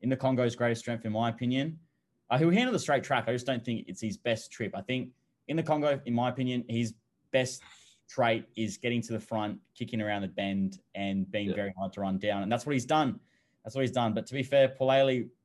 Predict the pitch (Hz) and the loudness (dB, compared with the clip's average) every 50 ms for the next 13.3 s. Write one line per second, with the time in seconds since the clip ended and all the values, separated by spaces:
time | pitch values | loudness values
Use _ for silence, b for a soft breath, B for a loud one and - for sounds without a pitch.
0 | _ _ _ _ _ _ - 131 135 139 147 156 160 151 135 113 - 127 127 127 | _ _ _ _ _ _ 0 2 4 6 6 4 4 2 0 -2 0 0 2 2
1 | 123 110 123 117 110 120 123 120 113 120 - 117 113 113 113 - 101 110 107 104 | 2 2 0 0 0 2 0 0 0 -2 0 0 0 2 0 -4 -6 -4 -4 -4
2 | 101 - 107 107 104 101 104 104 104 101 98 98 110 110 107 - - 95 107 107 | -6 -6 -6 -4 -2 -2 -2 -2 -2 -4 -2 0 0 0 0 -2 -4 -6 -4 -4
3 | 107 101 - - 104 98 98 95 90 92 _ 95 95 92 92 92 - - - 95 | -4 -6 -4 -4 -4 -2 -2 -4 -6 -8 _ -6 -4 -4 -6 -10 -14 -8 -4 -4
4 | 95 95 90 92 - _ _ _ _ _ _ _ _ _ 120 117 107 - 95 101 | -2 -2 -4 -6 -10 _ _ _ _ _ _ _ _ _ -2 -2 -2 -2 -4 -6
5 | - - - - 107 98 92 90 90 b b b b b b b _ - 110 113 | -6 -6 -8 -6 -4 -4 -4 -4 -6 b b b b b b b _ 0 2 4
6 | 113 113 113 113 110 110 110 - - - - _ _ _ _ _ _ _ _ _ | 4 4 4 4 4 2 0 0 -4 -10 -16 _ _ _ _ _ _ _ _ _
7 | _ _ _ _ _ _ - 131 127 127 - 127 110 135 123 120 117 131 156 156 | _ _ _ _ _ _ -2 -2 -2 0 -2 0 2 4 4 4 2 0 -2 -2
8 | - - - 127 120 123 131 139 151 170 185 180 185 185 165 139 131 143 151 160 | -2 -4 -2 0 2 2 2 2 4 6 6 8 6 6 4 2 2 2 2 2
9 | 143 - - 151 147 143 143 143 139 139 143 151 147 - 151 139 139 - 131 123 | 2 2 0 0 0 0 0 0 2 4 4 4 4 4 2 2 2 2 -2 0
10 | - 139 139 135 147 143 143 143 143 139 - 113 113 110 107 - - _ _ _ | 4 4 4 4 4 0 0 0 -2 -2 -2 0 2 2 0 -2 -8 _ _ _
11 | - 120 131 127 131 135 139 139 127 110 95 90 - 104 110 107 110 110 101 - | -6 -4 0 2 2 2 4 4 4 2 2 0 -4 -6 -2 0 0 0 0 -2
12 | - 104 101 - - - - - 123 120 113 107 98 - 101 95 95 - 104 104 | -2 -4 -4 -4 -6 -12 -6 -2 0 0 0 -2 -4 -4 -4 -4 -4 -4 -2 0
13 | 110 107 104 104 104 | 2 2 2 0 0